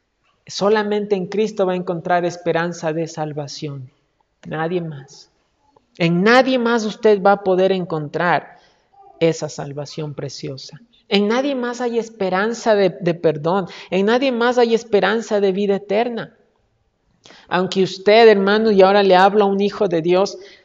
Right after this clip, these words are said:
puede ser, Dios libre, pero puede ser que un hijo de Dios en esta mañana, sentado en este templo,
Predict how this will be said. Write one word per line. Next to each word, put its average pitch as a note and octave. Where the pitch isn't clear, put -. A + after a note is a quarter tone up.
puede A#3
ser, -
Dios F#3+
libre, D#3+
pero D3+
puede G3+
ser E3+
que E3+
un G3
hijo A#3+
de G#3+
Dios G#3
en F#3+
esta F#3+
mañana, F#3
sentado F3
en G#3+
este G#3+
templo, G3+